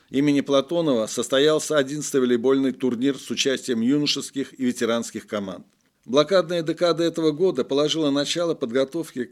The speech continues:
к восьмидесятой годовщине Ленинградской Победы. По поручению президента мы составляем план юбилейных мероприятий.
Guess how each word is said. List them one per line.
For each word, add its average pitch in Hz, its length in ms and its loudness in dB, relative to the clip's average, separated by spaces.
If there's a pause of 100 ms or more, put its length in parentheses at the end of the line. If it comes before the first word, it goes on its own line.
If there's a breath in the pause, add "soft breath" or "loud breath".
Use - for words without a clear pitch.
к - 80 -14
восьмидесятой 147 760 -2
годовщине 131 680 -2 (220 loud breath)
Ленинградской 127 600 2
Победы. 104 540 -2 (300)
По 120 80 -6
поручению 147 560 2
президента 123 800 -2 (340 soft breath)
мы 147 120 2
составляем 139 640 2
план 143 280 2
юбилейных 123 600 0
мероприятий. 104 720 -6